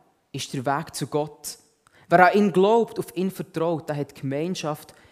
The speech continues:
mit dem himmlischen Vater. Wir sind aufgenommen,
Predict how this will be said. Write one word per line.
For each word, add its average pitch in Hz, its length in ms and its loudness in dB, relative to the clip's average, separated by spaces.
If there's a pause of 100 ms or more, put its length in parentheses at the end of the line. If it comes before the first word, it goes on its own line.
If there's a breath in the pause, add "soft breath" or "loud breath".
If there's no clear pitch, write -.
(120)
mit 131 200 -4
dem 131 120 -4
himmlischen 151 540 -6
Vater. 127 460 -8 (2250)
Wir 127 100 -4
sind - 260 -8
aufgenommen, 165 680 -4